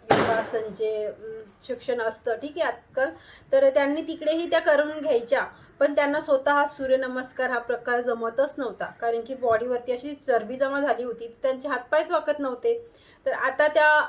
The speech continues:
एका टायमाला, एका टायमाला इतकं उत्साहाने सांगतात ना त्या, की एका टायमाला त्या चोवीस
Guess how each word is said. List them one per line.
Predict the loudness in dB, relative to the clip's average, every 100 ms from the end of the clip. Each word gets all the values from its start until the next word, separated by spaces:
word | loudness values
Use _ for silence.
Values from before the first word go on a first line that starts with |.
| -2
एका | -2 2
टायमाला, | 4 4 2 2 2 2 -4 -20 _ _ _ -20 _ _ _ _ -2
एका | 0 4 4
टायमाला | 4 4 2
इतकं | 2 0 -2
उत्साहाने | -2 0 2 2 2
सांगतात | -2 0 -2
ना | 0 0
त्या, | 0
की | -2 -6
एका | -4 0 2
टायमाला | 4 2 2
त्या | 2 2
चोवीस | 2 0 0 -6 -10